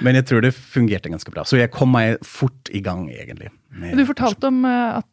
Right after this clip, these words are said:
Speaker 2: eh, du oppdaget en morsom ting med norsk, nemlig at vi takker så mye for ting.
Speaker 1: Ja, det synes jeg, det er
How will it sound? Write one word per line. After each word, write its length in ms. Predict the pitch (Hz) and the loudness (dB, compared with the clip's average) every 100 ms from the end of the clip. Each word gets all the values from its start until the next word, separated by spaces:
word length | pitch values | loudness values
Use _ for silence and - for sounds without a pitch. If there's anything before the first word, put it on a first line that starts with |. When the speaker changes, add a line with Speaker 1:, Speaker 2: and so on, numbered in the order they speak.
| - | -2
Speaker 2:
eh, 140 | 233 | 0
du 140 | 214 220 | 2 0
oppdaget 400 | - 190 196 214 | 0 -2 0 2
en 80 | 208 | 2
morsom 220 | 202 196 | 2 0
ting 140 | 190 190 | 2 2
med 80 | 220 | 2
norsk, 240 | 247 - | 2 0
nemlig 220 | 214 190 | 0 0
at 80 | 202 | -2
vi 60 | - | -6
takker 320 | 226 - 156 | -8 -8 -6
så 80 | 165 | -4
mye 160 | 165 | -4
for 80 | 175 | -2
ting. 160 | 277 311 - _ _ - - - - - 101 | -2 -2 -4 _ _ -14 -12 -14 -16 -12 -4
Speaker 1:
Ja, 300 | - 180 151 127 | 0 0 0 0
det 140 | 156 | 0
synes 220 | - 156 151 | 2 2 2
jeg, 400 | 143 - - 117 | 0 -4 -8 -2
det 80 | |
er 80 | 139 | -2